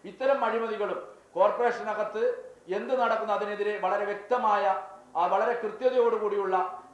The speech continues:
ചോദ്യങ്ങളും അതുപോലെ തന്നെ അവരുടെ ഏകപക്ഷീയമായ നിലപാടുകൾക്കെതിരെ രണ്ട് പാർട്ടി എടുത്താലും അതിനെതിരെ പോരാടുന്നത് ഞാനാണ്. അപ്പൊ എന്റെ ശബ്ദം കണ്ണൂർ കോർപ്പറേഷനകത്ത് ഉ-, ഉണ്ടാകാതിരിക്കണം എന്നത് സി പി എമ്മിന്റെയും കോൺഗ്രസിലെ ചിലരുടെയും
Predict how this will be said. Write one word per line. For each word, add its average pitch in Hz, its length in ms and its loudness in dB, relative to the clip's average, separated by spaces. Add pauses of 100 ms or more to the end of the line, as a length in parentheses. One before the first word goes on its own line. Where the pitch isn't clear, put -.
ചോദ്യങ്ങളും 196 600 -2
അതുപോലെ 190 360 0
തന്നെ 185 120 0
അവരുടെ 196 280 0
ഏകപക്ഷീയമായ 190 920 0
നിലപാടുകൾക്കെതിരെ 190 1080 -2 (200)
രണ്ട് 233 240 0
പാർട്ടി 233 320 4
എടുത്താലും 202 380 -2
അതിനെതിരെ 190 380 -4
പോരാടുന്നത് 175 580 -2
ഞാനാണ്. 160 260 -4
അപ്പൊ 247 300 -6 (280)
എന്റെ 262 260 2
ശബ്ദം - 440 0 (380)
കണ്ണൂർ 190 260 -4
കോർപ്പറേഷനകത്ത് 190 720 -2
ഉ-, 185 480 -10
ഉണ്ടാകാതിരിക്കണം 202 1040 0 (140)
എന്നത് 208 340 -4 (420)
സി 185 100 -8
പി 202 160 -10
എമ്മിന്റെയും 196 800 -6
കോൺഗ്രസിലെ 208 480 0
ചിലരുടെയും 220 760 0